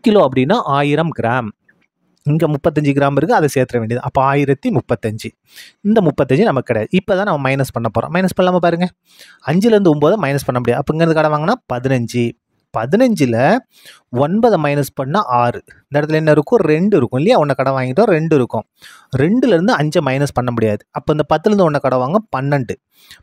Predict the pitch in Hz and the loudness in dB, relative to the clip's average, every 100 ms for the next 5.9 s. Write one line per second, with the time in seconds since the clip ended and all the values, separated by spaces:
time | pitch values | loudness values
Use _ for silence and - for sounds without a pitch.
0 | - 131 185 269 233 185 147 160 147 139 | -6 -2 2 2 4 2 2 0 2 0
1 | 135 - 127 160 233 135 117 123 120 117 | 0 -2 -2 -2 -4 -4 0 2 2 0
2 | 117 - _ _ - 107 160 170 180 151 | -2 -6 _ _ -8 -2 0 2 2 0
3 | 143 143 175 240 170 170 170 131 139 196 | 0 0 0 2 2 4 2 2 0 0
4 | 180 113 _ - - - 139 123 139 190 | 0 -4 _ -20 -12 -4 -2 0 0 0
5 | 269 254 151 135 131 240 247 147 175 | 2 2 2 2 2 0 -2 0 0